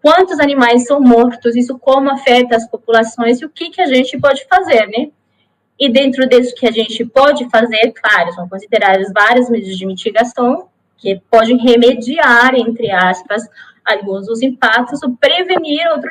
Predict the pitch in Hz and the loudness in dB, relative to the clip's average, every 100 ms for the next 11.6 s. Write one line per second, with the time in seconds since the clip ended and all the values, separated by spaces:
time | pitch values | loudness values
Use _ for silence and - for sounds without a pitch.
0 | 320 254 277 294 359 226 214 - 208 214 | -14 -10 -8 -8 -4 -2 -2 -6 -12 -10
1 | 226 220 220 247 247 262 269 302 262 208 | -6 -6 0 0 2 0 0 0 2 2
2 | 214 226 233 247 240 254 320 254 220 247 | 2 0 2 4 4 2 0 0 0 -4
3 | 240 285 _ _ _ - 220 226 233 254 | -4 -12 _ _ _ -8 -2 2 2 4
4 | 226 247 285 320 320 311 311 427 466 302 | 4 2 -2 -6 -4 -4 -6 -10 -10 -8
5 | 311 392 494 196 190 _ _ _ _ _ | -6 -2 0 -2 -4 _ _ _ _ _
6 | _ _ _ _ _ _ _ _ - _ | _ _ _ _ _ _ _ _ -20 _
7 | _ 269 285 - 466 403 240 214 226 _ | _ -6 -6 0 0 2 2 0 -2 _
8 | _ 302 277 202 226 _ _ _ _ _ | _ -2 -2 -2 -10 _ _ _ _ _
9 | _ _ 233 240 240 240 247 302 285 202 | _ _ -2 0 -2 -2 -6 -4 -4 -6
10 | 220 196 - 240 196 202 - 240 233 208 | -10 -10 -8 -8 -8 -10 -8 -8 -6 -2
11 | 254 269 233 190 190 - | 0 2 2 0 -4 -10